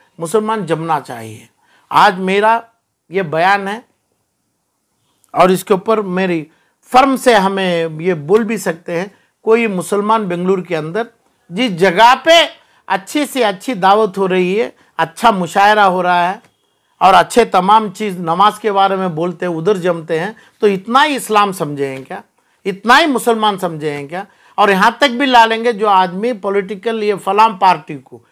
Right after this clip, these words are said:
चाहे एएपी हो, चाहे कांग्रेस हो, चाहे जे, इसको वोट जो करेगा वही मुसलमान, ऐसा बोलेंगे। तो ये तमाम चीज़ों जो कर रहे हैं, गद्दारी है जो कौम के लिए,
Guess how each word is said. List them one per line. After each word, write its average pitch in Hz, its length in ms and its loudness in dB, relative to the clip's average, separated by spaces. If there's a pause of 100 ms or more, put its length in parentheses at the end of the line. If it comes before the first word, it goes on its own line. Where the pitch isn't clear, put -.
(180)
चाहे 170 160 0
एएपी 170 500 -2
हो, 151 440 -2 (340)
चाहे 175 220 6
कांग्रेस 175 560 0
हो, 170 300 -2 (200)
चाहे 185 180 4
जे, 160 180 0
इसको 196 400 -4
वोट 214 260 2 (140)
जो 233 160 4
करेगा 226 400 2
वही 226 240 0
मुसलमान, 180 580 -4 (460)
ऐसा 185 260 2
बोलेंगे। 131 560 -6 (420)
तो 208 60 2
ये 208 120 4
तमाम 202 380 0
चीज़ों 233 320 -2
जो 190 160 -2
कर 180 180 -8
रहे 208 160 -4
हैं, 226 120 -6
गद्दारी 226 600 2
है 220 120 0
जो 202 180 -6
कौम 196 340 -6
के 190 180 -6
लिए, 175 240 -4